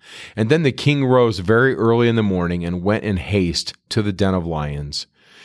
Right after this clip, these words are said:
And when he came to the den, he cried with a lamentable voice unto Daniel. And the king spake and said to Daniel, 'O Daniel, servant of the living God, is thy God whom thou servest continually able to deliver thee from the lions?'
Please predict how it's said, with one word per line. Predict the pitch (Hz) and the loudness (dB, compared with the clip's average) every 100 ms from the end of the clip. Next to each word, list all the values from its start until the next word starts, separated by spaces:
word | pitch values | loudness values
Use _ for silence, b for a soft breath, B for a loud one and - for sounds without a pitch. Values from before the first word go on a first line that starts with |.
| B B - | B B -2
And | 98 | 0
when | 104 107 | 2 2
he | |
came | - 131 143 139 | 0 0 2 0
to | 143 | 0
the | 123 | 0
den, | 87 67 69 | 0 -4 -6
he | - 104 | -4 -4
cried | - 113 101 69 69 - _ 101 | -2 0 0 0 -8 -16 _ -6
with | 101 | -2
a | 110 | 0
lamentable | 98 95 98 104 110 110 | 0 0 0 0 -2 -2
voice | 98 87 80 98 | 0 -2 -2 -4
unto | 90 90 | -4 -2
Daniel. | 90 80 76 78 - B B B B | -2 -4 -8 -12 -16 B B B B
And | 104 107 | -2 0
the | |
king | 107 135 131 | 0 0 0
spake | - - 123 95 90 | -2 0 0 0 -6
and | 87 | -4
said | 101 95 | -2 -2
to | 90 | -2
Daniel, | 92 90 87 90 | -2 -2 -4 -2
'O | 120 131 | 0 0
Daniel, | 120 110 98 76 73 | 0 0 -2 -6 -8
servant | - 117 123 139 | -2 0 2 0
of | 120 | 0
the | 110 | 0
living | 107 101 98 | 2 0 0
God, | 80 73 71 - B B B B B | -4 -6 -10 -16 B B B B B
is | - 98 | -2 2
thy | 113 107 | 2 2
God | 110 120 107 | 4 2 2
whom | 104 104 | 0 0
thou | 101 92 | 0 0
servest | - 113 104 - | 0 0 0 -2
continually | 101 92 - 104 117 131 143 - | -4 -4 -2 0 2 2 0 0
able | 95 101 113 | 0 0 -2
to | - | -2
deliver | 95 98 101 107 | -4 -2 0 0
thee | 107 104 | 0 0
from | - 101 | -2 -2
the | 92 | -2
lions?' | 85 95 127 147 143 | 0 0 0 -2 -6